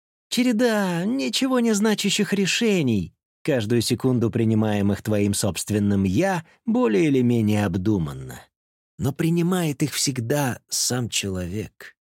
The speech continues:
Когда ты выбираешь между чаем и кофе — ты не руководствуешься одним лишь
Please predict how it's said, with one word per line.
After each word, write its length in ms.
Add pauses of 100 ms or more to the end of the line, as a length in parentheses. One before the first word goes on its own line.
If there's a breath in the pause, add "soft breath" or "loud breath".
(640)
Когда 260
ты 100
выбираешь 680
между 320
чаем 400
и 40
кофе — 580 (580)
ты 120
не 120
руководствуешься 1300 (200 soft breath)
одним 340
лишь 260